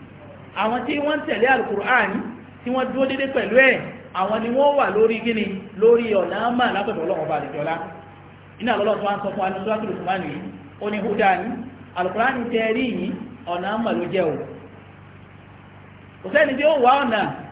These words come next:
lọ síbò míì tó yàtọ̀ sínú Al-Qur'an, àyàfi kó ṣe kíni? Àyàfi kó sọnù.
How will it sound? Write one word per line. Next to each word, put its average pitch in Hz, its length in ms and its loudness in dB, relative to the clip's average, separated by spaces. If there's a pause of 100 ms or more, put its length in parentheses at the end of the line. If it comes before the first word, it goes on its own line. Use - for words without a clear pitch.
(260)
lọ 214 160 -4
síbò 262 300 2
míì 226 240 0 (120)
tó 214 140 -4
yàtọ̀ 262 240 0
sínú 247 220 -4
Al-Qur'an, 240 720 2 (400)
àyàfi 196 340 -2
kó 247 120 2
ṣe 240 140 0
kíni? 233 240 0 (160)
Àyàfi 226 280 -2
kó 294 160 4
sọnù. 262 340 0